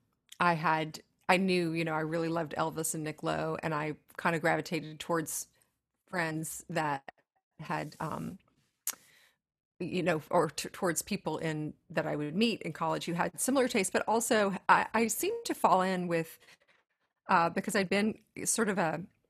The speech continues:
you know, uh, um, music fan kid that we didn't have in Nashville. Like, there weren't too many kids reading fanzines that I c-,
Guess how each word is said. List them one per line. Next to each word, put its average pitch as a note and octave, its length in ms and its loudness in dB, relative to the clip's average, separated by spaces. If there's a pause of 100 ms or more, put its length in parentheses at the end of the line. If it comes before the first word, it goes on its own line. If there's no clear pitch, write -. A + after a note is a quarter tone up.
(680)
you G#3+ 100 2
know, E3 120 0 (200)
uh, - 60 -6 (220)
um, D#3+ 360 -4 (1300)
music A3 360 2
fan A#3 180 4
kid - 140 2
that - 100 2
we D#4 100 4
didn't A4 180 2
have B3 320 4
in G#3 100 2
Nashville. G3 400 2
Like, F#3+ 140 0
there A#3 100 0
weren't A#3 260 -2
too B3+ 180 2
many A3 180 2
kids F#3+ 360 0
reading F#3 220 2
fanzines F#3 680 0
that - 140 0
I F#3 200 6 (160)
c-, - 60 -12